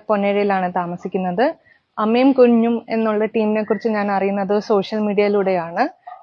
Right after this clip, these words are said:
ഞാൻ അവരുടെ ട്വന്റി വൺ ഡേയുടെ പാക്കേജാണ് എടുത്തിരിക്കുന്നത്. അവരുടെ പ്രൊസീജിയർ എങ്ങനെയാന്ന് വെച്ചാല്, അവിടുത്തെ ഡോക്ടേഴ്സ് നമ്മളെ കോൾ ചെയ്യും നേരത്തെ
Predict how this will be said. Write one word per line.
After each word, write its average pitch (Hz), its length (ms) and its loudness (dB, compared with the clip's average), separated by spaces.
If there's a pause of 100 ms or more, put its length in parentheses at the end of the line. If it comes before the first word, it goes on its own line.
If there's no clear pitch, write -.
ഞാൻ 220 140 2
അവരുടെ 208 220 0
ട്വന്റി 208 340 -2
വൺ 226 220 0
ഡേയുടെ 214 220 2
പാക്കേജാണ് 196 640 0
എടുത്തിരിക്കുന്നത്. 185 760 -2 (460)
അവരുടെ 208 320 2
പ്രൊസീജിയർ 233 600 0
എങ്ങനെയാന്ന് 208 400 -2
വെച്ചാല്, 202 440 -2 (500)
അവിടുത്തെ 220 320 4
ഡോക്ടേഴ്സ് 202 500 4
നമ്മളെ 208 320 0
കോൾ 190 340 4
ചെയ്യും 190 280 2
നേരത്തെ 190 500 0